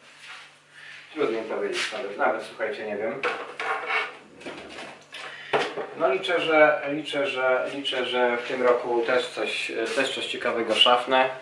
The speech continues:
Barley Wine myślę, że jest piwem udanym i będzie wystawiony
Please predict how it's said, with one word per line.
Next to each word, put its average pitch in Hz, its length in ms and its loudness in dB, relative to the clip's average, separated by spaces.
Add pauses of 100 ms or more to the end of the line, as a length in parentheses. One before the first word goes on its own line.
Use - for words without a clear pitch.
(2250)
Barley 131 340 6
Wine 123 400 8
myślę, 127 280 0
że 117 120 -2
jest 110 200 0
piwem 113 360 -4
udanym 120 520 2 (560)
i 190 160 -2
będzie 123 520 2 (1120)
wystawiony 120 580 0